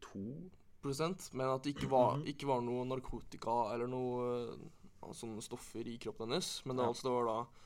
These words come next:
Speaker 2: null komma null to prosent alkohol og blod. Det er jo veldig, veldig lite.
Speaker 1: Ja.
Speaker 2: Det er jo liksom kanskje en sånn sjokoladebolle med rom i, liksom. Det, du får det, liksom.
Speaker 1: Ja. Og som, som sagt så vet vi liksom ikke hvor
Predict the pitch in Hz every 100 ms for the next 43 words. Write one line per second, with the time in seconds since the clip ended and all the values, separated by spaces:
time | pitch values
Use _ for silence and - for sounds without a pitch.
0 | - - - - - - 131 127 117 135
1 | 131 131 127 127 - 123 113 - 123 120
2 | 131 120 135 127 127 117 127 127 123 127
3 | 131 104 92 127 123 127 - - 160 -
4 | - 107 104 131 120 123 123 120 117 117
5 | 113 - - - - - - 127 120 123
6 | 123 123 113 117 127 - - 127 - 131
7 | 117 127 117 123 127 127 127 113 117 143
8 | 147 160 147 - 131 127 120 113 117 117
9 | 123 120 120 117 120 120 120 120 156 113
10 | - - 107 117 110 107 107 - 107 110
11 | 107 110 101 - 110 110 104 110 101